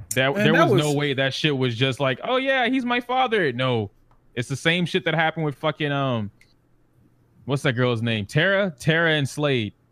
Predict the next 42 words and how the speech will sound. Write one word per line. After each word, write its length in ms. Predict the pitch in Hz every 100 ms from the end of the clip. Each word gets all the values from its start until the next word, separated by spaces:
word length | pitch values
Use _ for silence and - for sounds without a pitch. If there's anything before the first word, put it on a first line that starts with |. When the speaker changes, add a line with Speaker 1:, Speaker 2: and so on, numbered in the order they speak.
| _
Speaker 1:
Like, 240 | 123 127 107 - _ - 107
dead 180 | 143 165
ass 340 | 175 170 - -
Slade 340 | - 160 180
is 100 | 151
pounding 380 | - 160 160 147
the 80 | 131
shit 200 | - 156
out 140 | 135
of 80 | 117
Tara, 280 | - 131 113
and 80 | 107
then 100 | 135
she 140 | -
dies, 260 | 127 123 120
and 80 | 110
he 60 |
doesn't 160 | 127 113
give 100 | 113
a 80 | 101
fuck. 260 | 104 - - _ _ _ _
But 320 | 110 101 101 - _ _ _ _ _ _ _ -
that 180 | 139 127
whole 560 | 110 160 170 151 127 110 _ _ _ _ _ _ _ _
thing, 580 | - - 160 170 180 190 - _ _ -
comic 380 | - 202 240
books 200 | 196 208 143
are 80 |
so 220 | 127 175 156
fucked 360 | - 160 -
up, 180 | 151 -
and 120 | 113
people, 500 | 131 160 156 147 127 _ _ _
like, 180 | 131 127 104 _ -
I 80 | 127
guess 220 | 165 165
I'm 160 | 156
gonna 160 | 165 156
call 220 | - 143
it 80 | 131
the 120 | 120
internet. 380 | 123 127 110 98